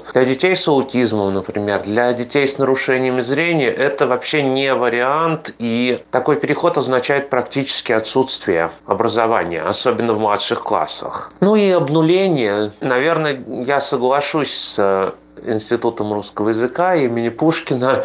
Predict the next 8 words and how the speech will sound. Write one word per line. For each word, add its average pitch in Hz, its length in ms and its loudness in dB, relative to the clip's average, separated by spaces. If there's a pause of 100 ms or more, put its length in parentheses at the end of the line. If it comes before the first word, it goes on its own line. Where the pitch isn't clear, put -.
(360)
В - 40 -4
России 131 460 2
это 135 240 0
тоже 113 360 2
одно 107 340 0
из 95 180 0
слов 110 440 0
года. 127 640 0